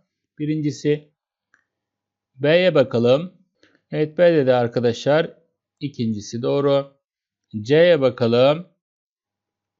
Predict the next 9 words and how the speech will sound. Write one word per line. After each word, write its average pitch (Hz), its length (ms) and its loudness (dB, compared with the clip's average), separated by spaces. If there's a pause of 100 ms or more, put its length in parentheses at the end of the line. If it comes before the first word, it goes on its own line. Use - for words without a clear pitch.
(640)
C'de 156 420 2
arkadaşlar 147 680 0
birinci 151 360 -2
çamaşır 123 360 -4
makinesi 113 420 -10
bakın 147 500 -6
tam 135 320 -6
dolu 131 340 -4
değil. 131 360 -4